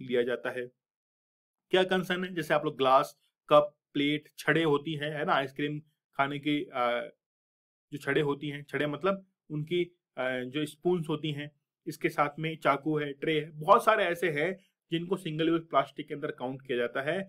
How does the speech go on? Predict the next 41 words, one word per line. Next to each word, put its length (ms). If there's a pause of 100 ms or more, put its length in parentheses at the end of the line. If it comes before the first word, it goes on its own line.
(300)
जैसे 180
पीवीसी 420
बैनर 360
हैं, 180 (400)
सौ 260
माइक्रोन 400 (460)
से 60
कम, 320 (180)
सही, 280
सौ 220
माइक्रोन 340
से 120
कम 200
वाले 180
पीवीसी 360
बैनर 300
हैं, 160 (500)
है 80
ना, 200
इनको 220
क्या 140
किया 180
जाता 200
है, 200 (460)
अ, 360 (560)
सिंगल 320
यूज 180
प्लास्टिक 340
के 80
अंदर 260
काउंट 220
किया 180
जाता 140
है। 180 (520)
तो 220
सेंट्रल 500 (240)
पॉल्यूशन 440 (160)
कंट्रोल 360
बोर्ड 260
जो 120
है 220